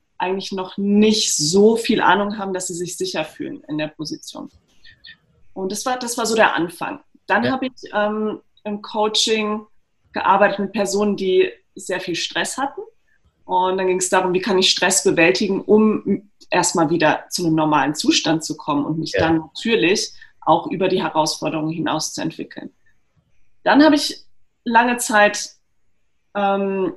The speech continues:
Speaker 1: Coaching im Bereich Kreativität gemacht. Also wie kann ich mich kreativ weiterentwickeln?
Speaker 2: Ja.
Speaker 1: Und im Moment arbeite ich vor allen Dingen mit Doktorandinnen und es geht darum, dass sie schauen, wie kann ich mich persönlich weiterentwickeln, entweder Richtung Professur oder will ich in die Wirtschaft gehen.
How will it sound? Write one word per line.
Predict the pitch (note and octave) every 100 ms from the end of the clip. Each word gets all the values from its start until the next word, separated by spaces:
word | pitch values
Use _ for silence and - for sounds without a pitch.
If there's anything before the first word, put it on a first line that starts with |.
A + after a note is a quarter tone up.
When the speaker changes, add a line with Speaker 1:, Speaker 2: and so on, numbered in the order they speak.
| -
Speaker 1:
Coaching | - G#3+ G#3+ A3 G3+ G3+ G3 -
im | G3 F#3+
Bereich | F3+ E3+ -
Kreativität | F3 D#3 D3 D#3 D#3+ -
gemacht. | B2+ C#4+ -
Also | F3 E3+
wie | E3
kann | F3
ich | E3+
mich | E3 -
kreativ | D#3 C3 - G#3 -
weiterentwickeln? | G#3 B3+ B3 - B3 - D#4+ A4 _ _ -
Speaker 2:
Ja. | F#2+ F#2+ C#3+ - _ _ _ - -
Speaker 1:
Und | F3 -
im | F3
Moment | F3 E3+ F3 A3 B3 C#4+ -
arbeite | F#3+ G#3 F#3+ F#3+ -
ich | -
vor | - -
allen | F3+ G#3 A3+
Dingen | A3 A#3 A#3+ _ _ _ -
mit | F3+
Doktorandinnen | F3+ E3+ F3+ E3 E3 G#3 C4 C4+ C#4+
und | - F#3
es | -
geht | F#3+ F#3
darum, | E3+ F3+ F#3 F#3 F#3 _ - - _ _ _
dass | F3 - -
sie | G#3 G#3
schauen, | - F#3+ F#3
wie | F#3+
kann | F#3+ G#3 G3
ich | G#3 -
mich | G#3+ G#3+
persönlich | G3+ F3+ G3 F#3+ -
weiterentwickeln, | F3+ F#3+ E3+ F#3 F#3 F3+ F#3 E3+
entweder | F3 F#3+ G#3+ F3+
Richtung | F3 - E3
Professur | F3 E3+ E3+ - B3 A#3+ A3+
oder | - E3+
will | D#3+
ich | E3
in | E3+
die | F3
Wirtschaft | G#3 - G3 - -
gehen. | F3+ F3+